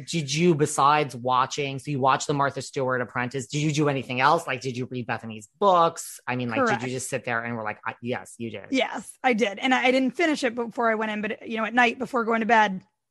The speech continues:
Speaker 2: I pulled that book out again, got as far as I could, 'cause I just really wanted to understand her as a person. Because, I mean, nobody's a perfect human being. I make mistakes all the time, and I'm, I'm open to the feedback on them. And I think that,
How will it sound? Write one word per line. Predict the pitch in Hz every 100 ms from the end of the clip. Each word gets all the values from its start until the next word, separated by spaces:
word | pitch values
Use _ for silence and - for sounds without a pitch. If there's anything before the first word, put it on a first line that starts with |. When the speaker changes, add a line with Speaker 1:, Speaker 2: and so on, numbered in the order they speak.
| _
Speaker 2:
I | 202 180
pulled | 180 220
that | 220
book | 254 247
out | 226
again, | 220 220 208
got | 208
as | 196
far | - 220
as | 214
I | 202
could, | 208
'cause | 185 247
I | 311
just | 440 440
really | 440
wanted | 370 349 320
to | -
understand | 254 262 - 240 196
her | 233
as | 240
a | 208
person. | - 190 - 302 427 _ _ _ _ _ -
Because, | 277 277 311 285 220
I | 269
mean, | 277
nobody's | 247 370 453 233
a |
perfect | 220 226 190
human | 220 208
being. | 196 185
I | 233
make | 311
mistakes | 302 - 262 233
all | 240
the | 240
time, | 233 269 202
and | 190
I'm, | 190
I'm | 208 208
open | 214 226
to | 208
the | 233
feedback | - 269 226 185 185
on | 180
them. | 175 180
And | 196 196 - - _ _ -
I | 233
think | 233 226
that, | 285 220 208